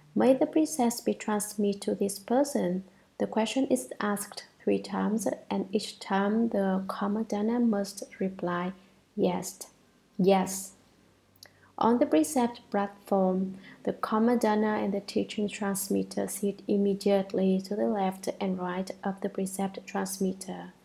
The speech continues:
The remaining s-, seven certifiers sit on either side. That is the arrangement of the three masters and seven certifiers. They represent the Buddhas of the ten directions in speaking Dharma and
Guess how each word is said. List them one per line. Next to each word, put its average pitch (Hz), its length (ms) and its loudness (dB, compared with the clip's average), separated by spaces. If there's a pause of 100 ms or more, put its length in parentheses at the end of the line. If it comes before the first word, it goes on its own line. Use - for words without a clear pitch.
(440)
The 190 100 4
remaining 202 540 4
s-, - 260 -4 (240)
seven 233 540 6
certifiers 214 920 2
sit 208 380 2
on 190 320 -2
either 190 280 -2
side. 180 500 -6 (180)
That 202 260 0
is 196 160 0
the 190 240 0
arrangement 185 800 0 (140)
of 214 200 -4
the 180 80 -2
three 208 300 2
masters 185 640 -2 (460)
and 180 200 -2
seven 214 360 0
certifiers. 190 960 -2 (600)
They 202 120 2
represent 202 840 2
the 196 100 4
Buddhas 196 540 2
of - 80 0
the 202 100 2
ten 208 320 -2
directions 196 680 0
in 185 140 0
speaking 202 460 -2
Dharma 180 640 -2 (120)
and 180 320 -2